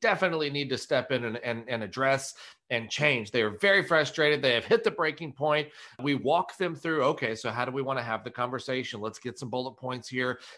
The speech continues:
help you stay on task," those types of things. They leave almost energized, like, "Yep, I'm about to go have this conversation. It is about to hit the fan. I have reached my breaking point." And then they get in the room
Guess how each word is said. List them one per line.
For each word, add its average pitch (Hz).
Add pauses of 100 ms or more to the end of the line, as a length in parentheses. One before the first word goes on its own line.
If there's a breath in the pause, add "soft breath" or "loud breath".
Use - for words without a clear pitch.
(100)
help 135
you 131
stay 147
on 135
task," 131
those 135
types 135
of 123
things. 123
They 131
leave 165
almost 156
energized, 139
like, 113
"Yep, 156 (220 loud breath)
I'm 117
about 151
to 147
go 139
have 135
this 117
conversation. 160 (300 loud breath)
It 143
is 175
about 208
to 233
hit 247
the 226
fan. 147
I 131
have 98
reached 226
my 233
breaking 180
point." 139 (200 loud breath)
And 147
then 196
they 175
get 147
in 175
the 135
room 156